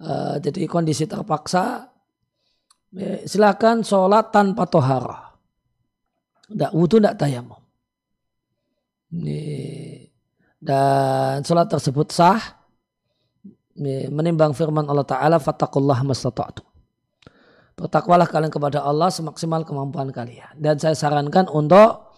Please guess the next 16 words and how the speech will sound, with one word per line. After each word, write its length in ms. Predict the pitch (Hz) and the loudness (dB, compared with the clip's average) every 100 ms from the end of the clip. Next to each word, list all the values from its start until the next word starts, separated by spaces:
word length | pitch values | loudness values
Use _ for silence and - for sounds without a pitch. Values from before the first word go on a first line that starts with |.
| - - _ _ | -20 -20 _ _
eh, 480 | 151 143 143 143 143 | 0 2 4 4 2
mengacu 480 | 170 196 190 208 190 | 2 2 2 2 4
pada 560 | 156 170 170 165 - | 6 8 8 6 2
pandangan 560 | 165 156 151 156 151 147 | 2 4 2 2 0 2
mazhab 320 | 156 147 147 | 2 4 2
Syafi'i 480 | 131 165 147 170 151 | 2 0 0 0 0
dalam 240 | 147 139 | 2 0
masalah 240 | 135 139 139 | -2 -2 0
ini, 400 | 143 180 240 - _ _ _ 180 | 2 4 2 0 _ _ _ -8
yaitu 320 | 147 143 180 | -6 -2 -2
nanti 400 | 156 147 175 180 | -2 -2 0 0
setelah, 880 | - 156 156 156 147 147 139 135 120 - _ _ _ _ _ _ 170 | 0 -2 0 2 2 2 0 -4 -10 -20 _ _ _ _ _ _ -6
eh, 380 | 139 139 139 135 | -2 -2 -2 -4
selesai 480 | 165 165 156 151 | -2 0 2 2
bertugas 1040 | - 143 156 139 160 180 202 214 - - - | 2 0 0 4 8 10 8 8 2 -6 -4
sehingga 320 | 151 143 | 0 2